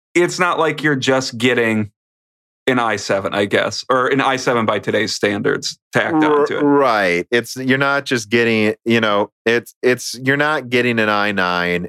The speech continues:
Speaker 2: in the background. You're getting
Speaker 1: Yeah.
Speaker 2: an underclocked ninety-seven hundred K, which is a last gen i seven. You know, someone in the comments said, "So what?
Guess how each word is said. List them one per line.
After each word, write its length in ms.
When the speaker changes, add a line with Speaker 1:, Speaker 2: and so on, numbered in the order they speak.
Speaker 2:
in 100
the 100
background. 720
You're 200
getting 420
Speaker 1:
Yeah. 80
Speaker 2:
an 100
underclocked 1080
ninety-seven 880
hundred 680
K, 320
which 180
is 60
a 140
last 380
gen 220
i 160
seven. 580
You 80
know, 80
someone 260
in 80
the 60
comments 420
said, 220
"So 180
what? 380